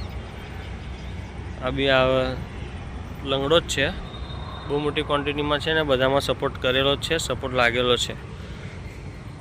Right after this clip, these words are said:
બહુ મોટી ક્વોન્ટિટી છે, જોઈ શકો છો. પછી આ છે આપણા ખટુમડા, જે સ્ટાર ફ્રૂટ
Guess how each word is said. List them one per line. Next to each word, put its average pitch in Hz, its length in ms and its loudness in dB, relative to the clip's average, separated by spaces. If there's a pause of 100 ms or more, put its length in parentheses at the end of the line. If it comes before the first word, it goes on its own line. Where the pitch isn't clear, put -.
બહુ 143 140 4
મોટી 139 200 2
ક્વોન્ટિટી 131 420 -2
છે, 123 180 -6
જોઈ 120 200 0
શકો 117 260 -2
છો. 139 180 -8 (1300)
પછી 139 260 8
આ 135 100 10
છે 139 140 8
આપણા 135 300 10 (680)
ખટુમડા, 139 500 10 (1600)
જે 135 640 6 (500)
સ્ટાર 151 340 10
ફ્રૂટ 147 200 6